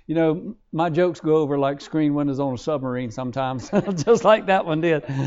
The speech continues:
My wife told me, she said, "Bruce, stop telling jokes and just sing something. It'll, it'll be better for you."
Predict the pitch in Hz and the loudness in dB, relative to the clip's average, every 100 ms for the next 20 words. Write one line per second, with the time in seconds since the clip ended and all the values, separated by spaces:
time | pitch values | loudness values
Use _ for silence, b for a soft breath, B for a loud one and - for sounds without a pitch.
0 | 131 151 160 165 196 190 185 185 170 - | -2 4 6 8 8 8 6 4 4 0
1 | 165 - 156 143 185 127 - b - 170 | -2 2 2 4 4 2 -2 b -6 0
2 | 185 - 202 185 170 147 160 160 143 139 | 0 0 -2 0 0 0 0 0 -2 -4
3 | 147 143 - 143 120 131 117 120 131 131 | -2 -4 -4 -4 -4 -8 -8 -6 -2 -2
4 | 135 - 139 135 131 135 127 117 135 123 | -4 -4 -4 -2 -2 -2 -2 -4 -6 -4
5 | 117 | -6